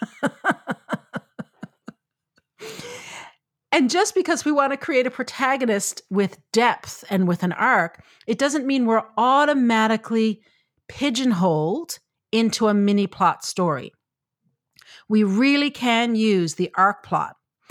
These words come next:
which will appeal to a greater audience and open up the possibility of higher sales and revenue for us. So if you're watching this movie, pay particular attention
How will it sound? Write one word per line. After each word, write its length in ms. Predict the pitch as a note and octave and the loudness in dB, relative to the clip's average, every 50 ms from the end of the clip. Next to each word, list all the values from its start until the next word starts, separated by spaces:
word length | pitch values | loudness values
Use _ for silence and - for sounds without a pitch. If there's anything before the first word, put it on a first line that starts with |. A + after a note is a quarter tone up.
| - - - - _ _ _ _ | -20 -20 -20 -20 _ _ _ _
which 200 | G#3 G#3+ G#3 - | -2 -2 0 0
will 140 | G#3+ F#3+ F3+ | 0 0 0
appeal 420 | F3 - - - B3+ A#3+ A#3+ A#3+ | -2 -6 -4 -2 2 2 2 2
to 200 | B3 - F3+ F3+ | 0 -4 -4 -4
a 60 | E3 D3+ | -6 -4
greater 440 | - F3+ F3+ G3 G#3+ C4 D#4 D4+ | -4 -2 0 0 2 2 2 2
audience 640 | - B3+ A#3+ G#3+ G#3 G3+ G3 G3+ G#3 A3 - - - _ _ _ _ _ | 2 4 4 4 4 4 2 0 0 -2 -6 -6 -10 _ _ _ _ _
and 160 | G3+ G3 F3 | -6 -4 -2
open 300 | - G3+ A#3+ B3 B3+ A#3+ | 0 -2 -2 0 0 -2
up 160 | A3 A3 A3 | -2 -2 -4
the 60 | - F3+ | -8 -12
possibility 880 | - - - - G#3+ B3 B3+ - D#4 A#3+ C4 A#3 A3 G#3 G3 G3 G#3+ - | -12 -10 -2 0 0 0 0 -2 -2 0 2 2 2 2 2 0 0 -2
of 180 | E3+ C#3+ - - | -4 -8 -10 -14
higher 360 | - - - A3 A#3 B3+ C4+ C4+ | -10 -2 0 2 2 2 0 -2
sales 500 | - - C#4+ B3+ A3+ G3 F#3 F#3 F#3 - | -2 -2 0 2 2 2 2 0 0 -2
and 220 | - F3+ F3 F3 | -4 -2 -2 0
revenue 360 | F3+ F3+ F3 F3 F3 E3+ E3+ | 0 0 0 0 -2 -4 -4
for 240 | D#3+ - E3+ D#3 - | -4 -6 -6 -4 -4
us. 380 | - E3 - - - - - - _ - - - - - - | -4 -6 -6 -6 -8 -8 -10 -12 _ -20 -20 -20 -20 -20 -14
So 440 | - - - G#3+ G3+ G3 F#3+ F#3 F#3+ _ _ | -10 -2 0 2 4 4 2 0 -4 _ _
if 180 | - G#3+ - - | -2 -2 0 2
you're 100 | G3+ F#3+ | 2 2
watching 580 | F#3 E3 F#3+ A3 C4+ E4+ - - F4+ E4+ E4 D4+ | 2 4 4 4 4 4 2 0 0 2 2 2
this 240 | D4 C#4+ - - | 2 0 -2 0
movie, 560 | - A#3+ A3+ G#3 F#3 D3+ D3+ D3+ - G2+ F3+ - - - _ _ _ _ - _ _ _ | 0 0 2 2 0 0 -4 -6 -8 -10 -14 -16 -18 -20 _ _ _ _ -20 _ _ _
pay 220 | _ - A#3+ A#3 A3+ | _ 0 0 0 0
particular 720 | - A3+ F3+ - - - C#4+ C#4+ C#4+ - D4+ C#4+ C#4+ C#4+ C#4+ | 0 -4 -4 -4 -6 -4 -4 -6 -4 -4 -2 0 0 0 0
attention 920 | - C#4 - - - - B3 A3 A3+ G#3+ - - F3+ F#3+ F#3+ G3 A3 - | -2 -4 -6 -8 -6 -4 -2 -2 -2 -2 -4 -4 -6 -8 -8 -10 -12 -12